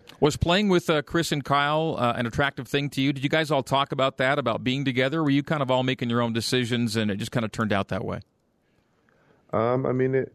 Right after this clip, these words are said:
Speaker 2: it, I think it kinda just turned out that way. You know, it's something we always, like, talked about, but, um, you know, it was, I was always at their house, you know, in, in high school, and, uh, me and Kyle were, were, you know, were, were best friends. So, um, it was, it just kinda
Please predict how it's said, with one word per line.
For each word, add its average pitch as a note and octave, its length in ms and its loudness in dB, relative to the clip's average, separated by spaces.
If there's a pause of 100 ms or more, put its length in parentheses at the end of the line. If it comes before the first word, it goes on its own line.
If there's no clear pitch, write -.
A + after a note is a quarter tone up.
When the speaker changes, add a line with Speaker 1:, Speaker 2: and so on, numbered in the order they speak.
(120)
Speaker 2:
it, A#2 200 0 (120)
I A2 100 4
think C#3+ 200 0
it A2+ 160 2
kinda G2+ 340 2
just F#2 260 -4
turned F2+ 240 -2
out G#2 220 0
that F2+ 180 -2
way. E2+ 200 -2
You E2+ 80 -2
know, E2+ 180 -2
it's E2+ 100 -4
something G2 320 0
we F#2 140 2
always, F2+ 500 2
like, D#2+ 220 -8
talked G#2+ 320 0
about, F2 400 0
but, F2 260 0 (520)
um, F2 340 0
you F2 60 -2
know, F2 240 4
it F2+ 80 4
was, - 280 -8
I F2+ 80 2
was F#2 140 2
always F#2 260 4
at F2+ 200 2
their F2+ 160 4
house, F2+ 420 2
you F2 60 -4
know, F2 200 -4
in, F2 200 -4 (160)
in F2+ 120 -4
high F#2 200 2
school, F#2 480 2
and, E2+ 240 -4 (360)
uh, E2 160 -2
me E2+ 220 2
and E2+ 80 -2
Kyle F2 340 4
were, E2+ 400 2
were, F2 320 0
you F2+ 80 -6
know, F2 100 0
were, E2+ 200 2
were F2 220 -2
best F2 260 0
friends. F#2 400 2
So, E2+ 300 0 (480)
um, F2 340 2
it F2+ 80 4
was, F2 460 0 (340)
it D2+ 140 -6
just F2+ 180 -4
kinda F2+ 540 0